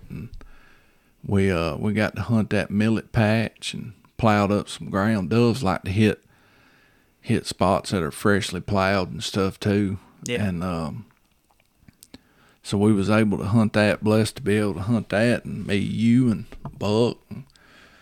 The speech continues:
Speaker 1: G Money, and Shorty, and a couple other guys was there hunting. And man, that, just that tra-, tradition, that fellowship that comes along with doing the same thing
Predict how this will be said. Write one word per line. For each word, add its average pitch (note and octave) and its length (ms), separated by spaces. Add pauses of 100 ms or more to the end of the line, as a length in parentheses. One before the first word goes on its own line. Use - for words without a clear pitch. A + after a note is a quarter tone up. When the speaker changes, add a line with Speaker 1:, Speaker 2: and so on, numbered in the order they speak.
(340)
Speaker 1:
G G#2 260
Money, A2+ 400
and A2+ 120
Shorty, A#2 540
and A#2 120
a - 60
couple A2+ 380
other A2+ 240
guys A2 720 (320)
was E2+ 200
there G#2+ 260
hunting. G#2+ 480
And F#2 140
man, A2 200
that, - 160 (520)
just B2+ 260
that A2+ 280
tra-, - 280 (300)
tradition, G2+ 800
that F2+ 200 (140)
fellowship G2+ 760 (200)
that - 180
comes G#2 280
along G2 460
with E2 220 (720)
doing G2+ 320
the D#2 120
same G#2 500
thing F#2+ 560